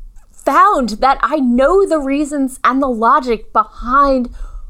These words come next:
why things happen in my world, in my story, the way they do. And for the rest of these things,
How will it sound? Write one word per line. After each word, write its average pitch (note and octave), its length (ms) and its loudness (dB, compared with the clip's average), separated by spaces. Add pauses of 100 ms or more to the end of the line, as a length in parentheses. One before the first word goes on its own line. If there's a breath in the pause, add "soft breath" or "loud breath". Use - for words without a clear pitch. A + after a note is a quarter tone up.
(120)
why F3+ 560 0
things A#3+ 420 -4
happen G#3+ 380 0
in G3+ 60 -2
my F#3+ 180 0
world, F#3 500 0
in F#3 120 -6
my F#3 120 -2
story, A#3+ 460 0
the G3+ 140 -4
way F3 180 -2
they E3+ 220 -4
do. G#3 600 -6 (880 soft breath)
And B3 220 -2
for C#4 140 0
the C4 80 0
rest G3+ 360 -4
of E4 120 -12
these G#4 240 -6
things, B4 560 -4